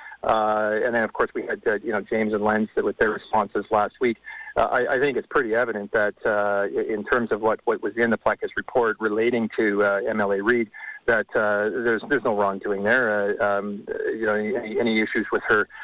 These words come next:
uh, expenses and a, you know, a travel receipt here and a travel receipt there has all been, uh, you know, explained, uh, and, and is all acceptable, um, and, and was done within the rules. But, uh, I think, uh, you know, to her credit, uh, she, uh, she doesn't want, uh, to become a distraction in any way, uh, moving forward.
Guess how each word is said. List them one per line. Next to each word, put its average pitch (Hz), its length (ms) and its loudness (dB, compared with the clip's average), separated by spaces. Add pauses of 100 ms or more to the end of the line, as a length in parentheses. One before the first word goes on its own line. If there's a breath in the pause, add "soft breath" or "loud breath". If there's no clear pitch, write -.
(160 loud breath)
uh, 113 80 4
expenses 107 600 -2
and 104 140 2
a, 101 80 0
you 107 80 0
know, 101 80 2
a 101 80 2
travel 107 320 0
receipt 104 340 -6 (100)
here 107 140 4
and 101 80 2
a 95 40 0
travel 107 260 2
receipt 101 340 -4
there 113 140 4
has 104 100 -2
all 117 140 2
been, 107 320 -2
uh, 104 240 2 (120)
you 107 60 -2
know, 101 60 0
explained, 110 420 0 (160)
uh, 101 240 2 (300)
and, 104 180 0
and 104 100 0
is 98 120 -2
all 104 160 2
acceptable, - 560 -2 (380 loud breath)
um, 110 500 0
and, 110 180 -2
and 110 140 -2
was 101 80 -4
done 110 160 0
within 104 240 0
the 101 80 0
rules. 107 400 0
But, 110 180 0 (100)
uh, 107 180 2 (340 loud breath)
I - 240 2
think, 156 320 -2
uh, 123 140 2
you 131 120 -4
know, 123 80 -2
to - 160 -6
her 120 160 0
credit, 151 560 0
uh, 113 200 2 (180)
she, 147 320 -2 (360 loud breath)
uh, 113 200 2
she 156 200 -6
doesn't 135 300 0
want, 117 320 0 (100)
uh, 113 260 2
to - 120 -10
become 117 320 -2
a 104 60 0
distraction 117 640 -2
in 110 140 -2
any 113 180 0
way, 117 300 0
uh, 110 100 2
moving 107 300 -4
forward. 113 400 0